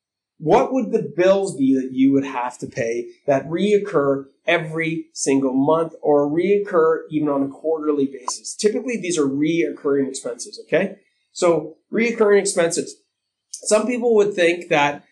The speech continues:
a fixed expense is my guys, right? 'Cause I gotta pay my guys, the guys out in the field, right? That I pay, they work forty hours a week. No, that is not fixed. If you didn't have any work tomorrow,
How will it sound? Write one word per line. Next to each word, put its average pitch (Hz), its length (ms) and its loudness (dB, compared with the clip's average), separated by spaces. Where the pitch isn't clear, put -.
a 139 80 -2
fixed 196 320 -2
expense 156 420 -2
is 156 340 0
my 165 180 2
guys, 262 520 0
right? 156 220 2
'Cause 170 140 0
I 147 60 2
gotta 165 220 2
pay 180 160 2
my 180 140 4
guys, 196 380 4
the - 140 -16
guys 147 260 2
out 147 120 2
in 160 40 -4
the 170 80 -2
field, 247 440 2
right? 156 200 2
That 165 120 0
I 151 60 0
pay, 151 400 0
they 131 60 2
work 135 200 2
forty 147 300 4
hours 139 240 2
a 139 60 -2
week. 185 260 0
No, 165 640 8
that 156 200 4
is 175 140 4
not 175 260 4
fixed. - 500 2
If 139 180 0
you 165 120 -2
didn't 202 240 6
have 180 120 0
any 190 160 6
work 175 260 0
tomorrow, 165 920 4